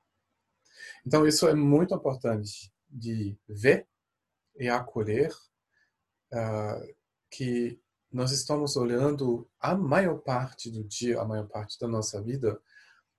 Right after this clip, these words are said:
ah, pra algo errado. Algo errado porque isso não é a realidade, isso não é a nossa natureza. E também, aonde nós olhamos,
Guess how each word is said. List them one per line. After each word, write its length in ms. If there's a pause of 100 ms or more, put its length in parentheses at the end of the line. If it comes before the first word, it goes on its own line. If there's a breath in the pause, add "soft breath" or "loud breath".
(140)
ah, 360
pra 180
algo 400
errado. 600 (400)
Algo 360
errado 520
porque 400 (960)
isso 300
não 440 (460)
é 340 (240)
a 280 (100)
realidade, 580
isso 220
não 240
é 240
a 100
nossa 280
natureza. 680 (720 loud breath)
E 140
também, 560 (320)
aonde 340
nós 240
olhamos, 680